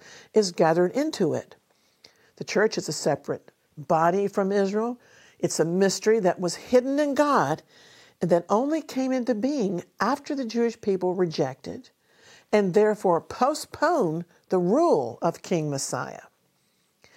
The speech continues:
When Jesus clearly saw that he was being rejected by the Jewish authorities of his day, he said he would build his church and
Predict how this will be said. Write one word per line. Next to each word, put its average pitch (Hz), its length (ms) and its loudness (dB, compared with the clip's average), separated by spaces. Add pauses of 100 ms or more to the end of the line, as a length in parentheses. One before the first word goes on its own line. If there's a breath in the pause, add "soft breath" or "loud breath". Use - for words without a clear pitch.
(380 loud breath)
When 196 160 4
Jesus 226 400 2
clearly 294 500 2
saw 240 340 2
that 185 140 2
he 180 120 0
was 165 180 -2
being 175 180 -2
rejected 156 500 -4
by 165 120 0
the 156 100 -2
Jewish 151 420 -4
authorities 190 560 -2
of 151 60 -6
his 131 180 -8
day, 147 360 -14 (640 soft breath)
he 233 160 4
said 220 380 4
he 196 120 -4
would 170 240 -2
build 220 320 4
his 208 220 -2
church - 600 -6 (420)
and 196 380 0